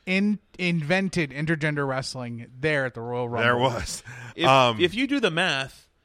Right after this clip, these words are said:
Speaker 3: Stephanie McMahon invented women's wrestling.
Speaker 1: Yes.
Speaker 2: She did.
Speaker 1: Yep.
Speaker 3: Vince McMahon invented wrestling.
Speaker 2: That's correct.
Speaker 1: So,
Speaker 3: So A equals B, B equals C, A
Speaker 2: A
Speaker 3: has
Speaker 2: equals
Speaker 3: to
Speaker 2: C.
Speaker 3: equal C.
Speaker 2: They created intergender
Speaker 3: They
Speaker 2: wrestling.
Speaker 3: cre-, yes.
Speaker 2: There we go. We just mathed.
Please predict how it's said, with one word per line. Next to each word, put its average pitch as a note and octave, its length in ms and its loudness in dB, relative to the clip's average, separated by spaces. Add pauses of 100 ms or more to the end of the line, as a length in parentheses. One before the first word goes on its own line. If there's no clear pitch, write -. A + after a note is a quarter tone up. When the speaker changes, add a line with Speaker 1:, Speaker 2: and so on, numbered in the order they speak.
(120)
Speaker 3:
Stephanie G#3 480 0
McMahon E3 760 -4 (1040)
invented D#3+ 500 -2
women's C#3+ 320 -2
wrestling. G#2+ 580 -14
Speaker 1:
Yes. G3+ 180 4
Speaker 2:
She E3+ 40 2
did. A#2 300 0 (160)
Speaker 1:
Yep. F3 100 2
Speaker 3:
Vince F3 220 0
McMahon D3+ 760 -2
invented D3 580 -4
wrestling. A#2 640 -4 (100)
Speaker 2:
That's A2+ 240 0
correct. G#2 420 0
Speaker 1:
So, D3 280 0
Speaker 3:
So C#3+ 340 6
A D3+ 180 0
equals D3+ 520 -2
B, C#3+ 200 0
B D#3 180 -2
equals C3+ 300 -6
C, C#3 540 -4
A D#3 260 2
Speaker 2:
A - 0 - (200)
Speaker 3:
has - 100 4
Speaker 2:
equals A2+ 240 2
Speaker 3:
to C#3+ 80 2
Speaker 2:
C. A2 240 2
Speaker 3:
equal G2 60 -2
C. A#2+ 180 -8
Speaker 2:
They A#2 300 2
created A2+ 600 0
intergender A#2+ 420 -2
Speaker 3:
They C#3+ 80 2
Speaker 2:
wrestling. A#2 280 -4
Speaker 3:
cre-, B2 60 -6
yes. G#3+ 400 -6 (260)
Speaker 2:
There A#2+ 80 -4
we B2+ 80 -2
go. A#2+ 280 0
We B2 140 -2
just D3+ 240 -2
mathed. C#3 400 -4